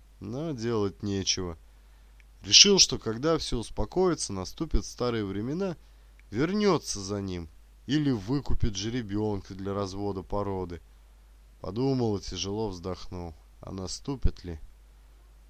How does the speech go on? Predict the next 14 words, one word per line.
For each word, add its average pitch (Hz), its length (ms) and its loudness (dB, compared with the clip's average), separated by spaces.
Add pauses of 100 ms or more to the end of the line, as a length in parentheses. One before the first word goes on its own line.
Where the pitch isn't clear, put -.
(720)
В - 80 -2
этот 160 340 0
раз 160 260 6
парню 151 440 6
не 143 120 0
пришлось 135 540 6
жить 120 420 2
ожиданием 110 640 -2
людей 113 380 -2
с - 80 -6
противоположного 101 920 -2
берега 101 420 -4
Рыбной 98 320 -4
реки. 95 460 -8